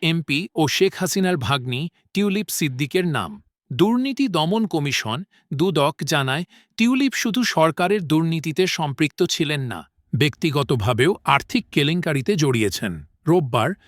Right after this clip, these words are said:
তেরোই এপ্রিল বাংলাদেশের একটি আদালত তার বিরুদ্ধে গ্রেপ্তারি পরোয়ানা জারি করেছে। ব্রিটিশ সংবাদ মাধ্যম ডেইলি মেইল এক প্রতিবেদনে জানিয়েছে, এই মামলায় আজ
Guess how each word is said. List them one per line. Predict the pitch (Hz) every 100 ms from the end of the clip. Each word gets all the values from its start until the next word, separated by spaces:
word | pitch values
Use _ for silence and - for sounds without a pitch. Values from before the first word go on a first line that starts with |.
| _ -
তেরোই | 214 285 233
এপ্রিল | 127 - 208 185
বাংলাদেশের | 131 135 147 147 - 190
একটি | 156 -
আদালত | 143 120 123 147 196
তার | - 135
বিরুদ্ধে | 113 135 175 135 160
গ্রেপ্তারি | 156 131 - 175 165
পরোয়ানা | - 131 123 127 156
জারি | 143 120 110
করেছে। | - 90 85 - 92 - _ -
ব্রিটিশ | 117 160 - 233
সংবাদ | - 165 151 180 180
মাধ্যম | 156 131 175 190
ডেইলি | 131 135 151 180
মেইল | 131 135 190 -
এক | 147 -
প্রতিবেদনে | 151 - 170 190 214 202
জানিয়েছে, | 131 117 117 104 - 202 - _ -
এই | 165 202
মামলায় | 165 131 135 160 -
আজ | 147 170